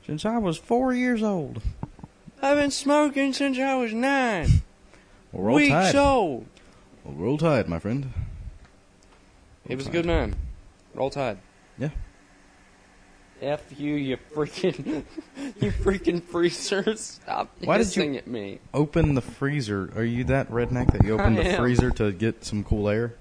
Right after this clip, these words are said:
Speaker 2: Yes. I am
Speaker 1: Wow,
Speaker 2: that redneck.
Speaker 1: nice.
Speaker 2: I live in Alabama.
Speaker 1: You know what's gonna be really difficult?
Speaker 2: What?
Speaker 1: To determine who is who, because people always say me and you sound alike on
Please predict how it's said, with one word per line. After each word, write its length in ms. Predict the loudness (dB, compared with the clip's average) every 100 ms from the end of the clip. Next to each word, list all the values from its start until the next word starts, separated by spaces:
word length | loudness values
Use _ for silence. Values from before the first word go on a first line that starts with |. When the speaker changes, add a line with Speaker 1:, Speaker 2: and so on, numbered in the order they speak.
| -20 -4
Speaker 2:
Yes. 520 | 4 4 4 -2 -8 -10 -14 -14 -12 -6 -8 -8 -16 -20 -4 -2 -2 -2
I 160 | -2 0
am 80 | 4
Speaker 1:
Wow, 60 |
Speaker 2:
that 200 | 4 4
redneck. 220 | 4 4 2
Speaker 1:
nice. 280 | 0 -2 0 0 4
Speaker 2:
I 60 |
live 140 | 4 4
in 80 |
Alabama. 540 | 4 2 2 2 2 2
Speaker 1:
You 80 | 2
know 80 | 2
what's 100 | 0
gonna 140 | -2
be 160 | -2 -2 -2
really 220 | 0 0
difficult? 500 | -2 -6 -6 -8 -10 -20 -6
Speaker 2:
What? 300 | 2 2 0 -14 _ _ -10
Speaker 1:
To 100 | -8
determine 640 | -8 -4 -2 0 -2 -4 -8
who 160 | -4 -2
is 140 | -2
who, 220 | -4 -4 -6
because 460 | -8 -6 -6 -8 -20 _ -20 -20 _ -12
people 240 | -6 -2
always 200 | -2 -2
say 120 | -4
me 140 | -4 -2
and 100 | -4
you 80 |
sound 260 | -4 -4 -2
alike 300 | 0 -2 -2
on 300 | -6 -6